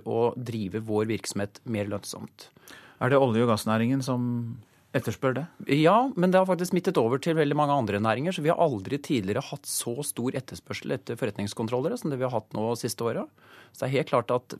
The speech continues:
Speaker 1: flere retter seg opp i stolen og tenker at her må vi også være føre var og se hva vi kan gjøre med våre kostnader for å være sikre på at vi kommer gjennom dette.
Speaker 2: Og, eh, du nevnte at ingeniørene står på døren og banker hos dere i Capus. Eh,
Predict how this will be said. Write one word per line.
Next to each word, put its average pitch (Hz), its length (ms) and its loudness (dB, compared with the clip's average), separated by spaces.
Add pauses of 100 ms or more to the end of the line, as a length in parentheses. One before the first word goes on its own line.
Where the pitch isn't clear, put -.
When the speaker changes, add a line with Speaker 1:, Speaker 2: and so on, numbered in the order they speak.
Speaker 1:
flere 104 480 2 (480)
retter 113 240 -2
seg 110 80 0
opp 98 80 -6
i 131 80 -4
stolen 117 460 -2
og 180 100 -2
tenker 120 300 0
at 127 160 -4
her 110 100 2
må 120 140 -2
vi 107 100 -2
også 104 240 -4
være 110 300 2 (180)
føre 113 240 2
var 175 240 4 (540)
og 160 100 -6
se 113 160 0
hva 104 460 0 (340)
vi 113 80 -4
kan 110 160 -4
gjøre 101 160 -2
med 104 140 -6
våre 101 180 -4
kostnader 104 400 -4
for - 160 -6
å 135 60 0
være 143 80 -4
sikre - 260 -4
på 92 80 -6
at 92 140 -8
vi 110 80 -6
kommer - 180 -6
gjennom 90 220 -8
dette. - 180 -16 (1400)
Speaker 2:
Og, 143 240 2
eh, 143 400 6
du 127 80 -2
nevnte 131 320 4
at 131 160 0
ingeniørene 127 480 2
står 120 220 0
på 139 100 -2
døren 113 240 2
og 127 80 -2
banker 131 460 0
hos 135 180 -4
dere 117 380 0
i - 20 -6
Capus. 123 560 -4
Eh, 117 800 -2